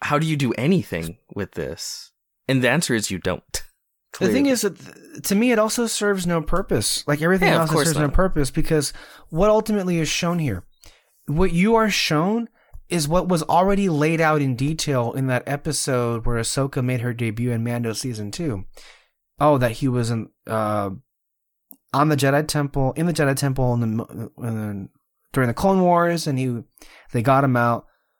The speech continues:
Speaker 2: while Order sixty-six was happening. We already knew that. This scene provides no new information. All it does is show a flashback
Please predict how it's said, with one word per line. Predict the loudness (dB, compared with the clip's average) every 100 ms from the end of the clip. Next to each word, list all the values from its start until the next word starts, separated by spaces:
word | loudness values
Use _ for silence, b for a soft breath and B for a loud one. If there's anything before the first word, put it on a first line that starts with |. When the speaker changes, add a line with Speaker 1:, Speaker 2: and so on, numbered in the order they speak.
| _ _ -2
Speaker 2:
while | 2 4
Order | 4 2 0
sixty-six | 0 -4 -6 -8 -8
was | -6
happening. | -4 -4 -6 -10 -14 _ _ _ _ _ -2
We | 2
already | 4 4 4 4
knew | 2 2
that. | 0 -4 -8 _ _ _ _
This | -2 0 0
scene | 0 0 0 -2 -6 _ _ _
provides | -2 0 2 0 2
no | 2 4
new | 2 2
information. | 0 -2 -4 -4 -6 -6 -2
All | 0 2
it | 2
does | 2 4 2 0 -4
is | -8 -6
show | -4 -2
a | -4
flashback | -4 -2 -2 -4 -4 -4 -4 -6